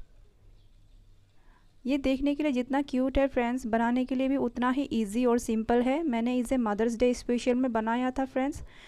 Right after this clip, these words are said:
मैंने इसे कैसे बनाया है अगर आप जानना चाहो तो नीचे लिंक मैं डिस्क्रिप्शन बॉक्स में दे रही हूँ, आप चाहो तो चेक कर सकते हो फ्रेंड्स। और आप इसे कुछ इस तरीके से भी डेकोरेट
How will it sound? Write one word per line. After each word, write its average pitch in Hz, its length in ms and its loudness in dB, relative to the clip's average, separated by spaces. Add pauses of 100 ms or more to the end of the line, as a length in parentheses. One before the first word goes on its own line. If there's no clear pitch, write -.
(160)
मैंने 233 300 2
इसे 320 180 0
कैसे 285 320 2
बनाया 269 400 0
है 285 140 0
अगर 269 240 0
आप 269 140 -2
जानना 220 380 0
चाहो 247 400 0
तो 247 160 0
नीचे 226 400 2
लिंक 254 300 0
मैं 247 180 -2
डिस्क्रिप्शन 233 540 0
बॉक्स 214 300 -2
में 254 140 0
दे 233 180 4
रही 247 260 2
हूँ, 294 220 0 (380)
आप 233 220 0
चाहो 262 380 2
तो 269 180 0
चेक 226 280 0
कर 233 140 2
सकते 247 320 -2
हो 262 160 0
फ्रेंड्स। 277 460 -2 (680)
और 208 380 2
आप 247 280 2
इसे 262 400 0 (140)
कुछ 240 200 0
इस 240 160 -4
तरीके 233 360 0
से 240 160 -2
भी 277 200 0 (300)
डेकोरेट 233 520 2